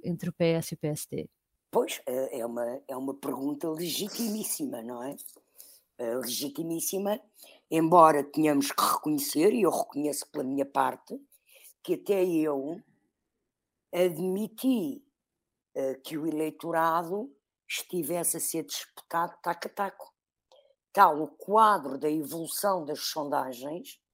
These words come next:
Speaker 2: durante os quinze dias de campanha e até um bocadinho antes, a partir dos debates.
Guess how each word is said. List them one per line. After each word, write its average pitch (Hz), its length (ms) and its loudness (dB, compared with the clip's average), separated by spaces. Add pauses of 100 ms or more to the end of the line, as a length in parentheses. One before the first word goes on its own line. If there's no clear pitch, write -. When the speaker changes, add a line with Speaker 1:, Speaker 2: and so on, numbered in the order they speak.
(320)
Speaker 2:
durante 143 420 0
os - 140 -6
quinze 175 360 -6
dias 139 600 -4 (440)
de - 120 -12
campanha 165 580 2
e 196 140 0
até 160 200 -2
um 156 120 -2
bocadinho 202 480 0
antes, 170 400 2
a - 40 -8
partir 151 300 -8
dos 165 240 -6
debates. 156 640 2